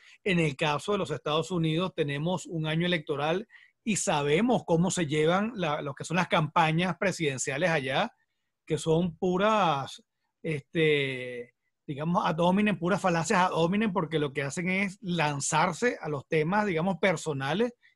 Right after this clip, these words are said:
y eso lo veremos ahorita en estos meses mucho más allá. Y por supuesto tenemos en Europa, en el caso específico de España,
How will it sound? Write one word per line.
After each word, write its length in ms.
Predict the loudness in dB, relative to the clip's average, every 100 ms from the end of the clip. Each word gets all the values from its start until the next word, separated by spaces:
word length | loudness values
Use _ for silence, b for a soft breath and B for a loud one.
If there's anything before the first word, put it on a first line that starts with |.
| _
y 140 | -6 -6
eso 200 | -2 2
lo 80 | 4
veremos 480 | 4 4 2 0 -2
ahorita 280 | -6 -6 -4
en 60 |
estos 260 | -2 0 2
meses 340 | 2 0 -2
mucho 300 | -2 -2 -2
más 160 | -2 0
allá. 340 | 0 0 -2 -6 -20 -20 _ _ _ _ -6
Y 80 | -4
por 200 | -2 -4
supuesto 480 | -2 -2 2 2 2
tenemos 360 | 0 0 0
en 120 | 0
Europa, 540 | 0 2 0 2 -2 -2
en 140 | -4 -4
el 80 | -4
caso 220 | -4 -4
específico 580 | -4 -6 -6 -6 0 2
de 100 | 2
España, 640 | -2 0 2 0 -2